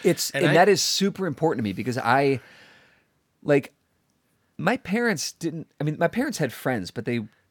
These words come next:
Speaker 1: we weren't, like, super close. As kids, we weren't super close with the parents. Like, my dad, my dad's best friend, Rudy, we were close with Rudy, I guess.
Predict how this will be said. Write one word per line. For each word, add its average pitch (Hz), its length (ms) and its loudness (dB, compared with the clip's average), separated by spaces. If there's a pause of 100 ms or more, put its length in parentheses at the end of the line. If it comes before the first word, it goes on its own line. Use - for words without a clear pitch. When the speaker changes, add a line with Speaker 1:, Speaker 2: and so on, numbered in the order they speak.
(840)
Speaker 1:
we 160 100 -8
weren't, 180 240 -6
like, 151 200 -4
super - 500 -6 (380)
close. - 880 -4
As 135 120 -4
kids, 165 300 0
we 131 40 -2
weren't 123 180 -4
super - 220 -6
close - 280 -4
with - 80 -16
the - 60 -12
parents. 85 280 -8
Like, 117 120 -6
my 131 100 0
dad, 143 220 -2
my 127 80 -4
dad's 131 200 0
best 143 200 -4
friend, 117 220 -4
Rudy, 117 240 0
we 107 100 -2
were 104 120 -2
close - 320 -2
with 110 120 -12
Rudy, 98 420 -4 (840)
I 113 60 -6
guess. - 580 -2